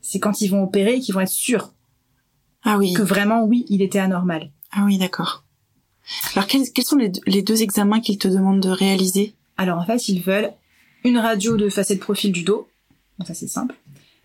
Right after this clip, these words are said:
Speaker 1: Et après, ils veulent une I R M, euh, occipito-cervicale, pour qu'on voit bien, euh, la base du crâne, euh, dorsale, et lombosacré. Que ça fasse bien, en fait, toutes les zones du, du dos, quoi.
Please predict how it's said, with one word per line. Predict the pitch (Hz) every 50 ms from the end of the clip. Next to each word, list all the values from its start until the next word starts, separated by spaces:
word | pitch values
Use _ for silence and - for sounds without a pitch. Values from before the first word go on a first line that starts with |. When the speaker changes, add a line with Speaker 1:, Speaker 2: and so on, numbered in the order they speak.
| _ -
Speaker 1:
Et | 175
après, | 160 - - - 220 220
ils | 196
veulent | 175 175 175
une | 190 196 202 208
I | 208 208
R | 196 202
M, | 190 180 170 180 _ _ _ _ _ _ _ _ _ -
euh, | 180 170 170 165 165 160 160 170 165 160 156 156 - - - - - - _ _ _ _ _ _ _ _ _ _ _ _
occipito-cervicale, | 220 226 - - 254 262 - - 233 220 - 196 180 180 180 180 - 190 208 277 320 320 _ _ _ _
pour | - 196 -
qu'on | 185
voit | 175 175 170 160
bien, | 170 180 196 208 208 190 180
euh, |
la | 170 165
base | 160 160 160
du | - -
crâne, | _ - - 196 269 294 - _ _ - - - - - - - _ _ _ _ _ 196
euh, | 190 175 175 175 165 165 165 160 160 160 160 160 - - - _ _ _ _ _ _ - -
dorsale, | 202 185 175 160 - - 185 196 247 294 320 - _ _ _ _ -
et | 226 240 247 247 240
lombosacré. | 226 240 240 233 214 233 226 - 196 - - - _ _ _ _ _ _ _ _ _ _ _ _ _ _ _
Que | - 196
ça | 190 - 175
fasse | - 165 160 160
bien, | 165 170 202 208
en | 202 185
fait, | - 196 208 208 - _
toutes | - 233 196
les | - 196 190
zones | 190 208 208 208
du, | 180 180 180 175 170
du | 165 165 175
dos, | 160 180 180
quoi. | 180 - - - _